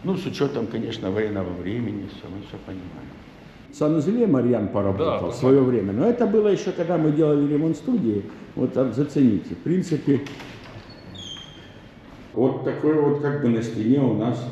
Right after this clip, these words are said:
Speaker 1: нанесено такой рисунок. Очень даже красивый. В общем, всем нравится, всем.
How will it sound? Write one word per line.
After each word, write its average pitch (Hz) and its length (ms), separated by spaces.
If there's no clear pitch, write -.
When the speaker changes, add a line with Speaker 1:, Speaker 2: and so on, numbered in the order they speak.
Speaker 1:
нанесено 98 580
такой 101 420
рисунок. 80 440
Очень 98 280
даже 98 220
красивый. 117 600
В - 40
общем, 185 240
всем 147 240
нравится, 90 460
всем. 98 320